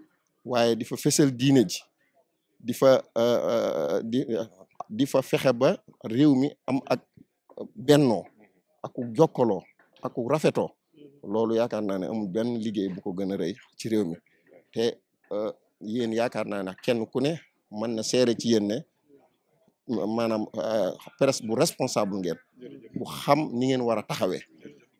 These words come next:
bu xam ni ngeen di fexe ba, euh, li ñuy wax jà-, jàppaloog réew mi, muy ak cohésion sociale bi ñuy wax, wala, euh, bennoo gu réew mi war a bennoo,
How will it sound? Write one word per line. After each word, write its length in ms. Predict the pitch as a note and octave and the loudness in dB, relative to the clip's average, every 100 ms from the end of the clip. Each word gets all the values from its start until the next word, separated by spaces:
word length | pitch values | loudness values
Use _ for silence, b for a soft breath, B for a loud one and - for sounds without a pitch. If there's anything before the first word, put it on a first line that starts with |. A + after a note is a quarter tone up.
| - | -14
bu 80 | A2 | -12
xam 300 | - D3+ D3+ C#3 | -2 2 2 2
ni 80 | B2+ | 0
ngeen 180 | C3 B2 | 0 -2
di 60 | |
fexe 280 | - B2 A#2+ | -4 -2 0
ba, 180 | A2 D#3+ - _ | 2 0 -2 _
euh, 120 | A2+ G#2+ | -4 -2
li 140 | A2+ | 0
ñuy 100 | C3+ | 2
wax 200 | C3+ B2+ | 2 0
jà-, 280 | - - - G#2 | -6 -10 -8 -2
jàppaloog 460 | B2+ - B2 A2+ | -2 2 4 4
réew 140 | A2 A2 | 4 2
mi, 100 | F2 | 0
muy 240 | A2+ A#2+ A2 - - | -4 -4 -4 -8 -10
ak 160 | G#2+ | -6
cohésion 520 | - C3 B2 A2+ A#2 G#2 _ _ _ | 2 4 4 4 0 -2 _ _ _
sociale 480 | - C#3 - C3+ F#2+ - _ _ F3+ G3 | -2 0 4 4 4 -2 _ _ -16 -6
bi 80 | G3+ | 2
ñuy 140 | C3+ C3+ | 6 6
wax, 260 | A2+ - - - | 6 2 -12 -12
wala, 500 | A2 A#2+ A#2+ A#2 - | -2 0 2 2 0
euh, 180 | - F#2 F2 - | -2 -2 -2 -10
bennoo 440 | G#2+ C3+ C#3+ C3 A#2 | 2 4 6 4 4
gu 140 | G#2+ A#2+ | 2 6
réew 180 | C#3 | 8
mi 80 | A#2+ | 8
war 160 | A2+ B2 | 4 4
a 40 | |
bennoo, 460 | A#2 G#2+ A#2 G#2+ | 4 2 4 2